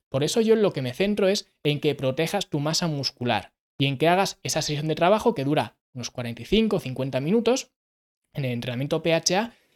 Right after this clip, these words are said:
que trabajes la musculación y que trabajes también ese componente cardiovascular, ese componente aeróbico. Y luego ya después, si quieres complementar esto con otros deportes, con otras actividades, con lo que sea,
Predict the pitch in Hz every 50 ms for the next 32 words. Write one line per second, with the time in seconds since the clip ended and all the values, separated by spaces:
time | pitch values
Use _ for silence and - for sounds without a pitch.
0 | _ _ - 160 151 151 151 175 214 - - 135 - - - 170 151 147 147 143
1 | 143 143 131 - - 151 143 135 135 - 196 233 247 233 - 151 156 143 - 131
2 | 143 156 - 190 180 - 180 180 170 180 208 202 - - - 165 - 185 175 -
3 | 180 170 151 156 160 160 156 160 190 185 190 - - - _ _ - - 143 143
4 | 139 135 135 135 127 120 - - - 139 156 165 143 123 123 - 143 131 - 135
5 | 135 139 135 143 147 147 175 170 - _ - 131 131 127 135 151 135 120 113 -
6 | _ - _ - 143 135 143 165 214 240 240 233 220 220 208 185 - - - 196
7 | 208 - - - _ _ - - 143 131 - 170 190 254 240 - - 208 196 185
8 | 190 175 165 160 151 151 156 175 170 185 175 - - 147 139 - 170 160 160 -
9 | _ _ _ _ _ _ _ - 165 185 180 220 226 220 220 196 190 196 185 185
10 | - 196 196 185 - - 139 139 147 - 208 190 - 190 - - 170 160 156 165
11 | 175 185 185 - - - 151 135 131 131 131 120 - - 160 185 233 240